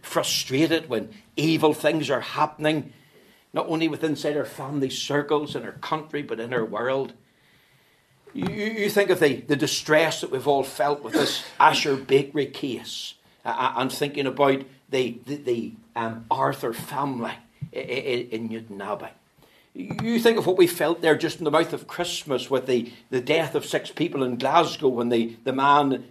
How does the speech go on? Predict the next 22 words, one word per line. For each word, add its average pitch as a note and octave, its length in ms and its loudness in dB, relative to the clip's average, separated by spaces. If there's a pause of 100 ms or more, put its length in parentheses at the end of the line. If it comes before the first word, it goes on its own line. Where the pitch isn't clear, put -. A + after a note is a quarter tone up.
driving C#3 440 0
the B2+ 100 0
bin C#3+ 260 0
lorry C3 260 4
took C3 280 -8
a A#2 80 -4
heart C#3 240 0
attack B2 440 0
and, G#2+ 160 -4 (300)
uh, - 60 -8
uh, B2 380 0
and, B2 240 0
uh, A2+ 180 2 (240)
uh, B2+ 200 -4
and A#2+ 280 -2
people D#3 260 -2
were, B2+ 180 4
were, A#2+ 220 0
were, A#2+ 300 0
were, A2+ 240 0
were A2+ 160 -2
killed. B2+ 640 -6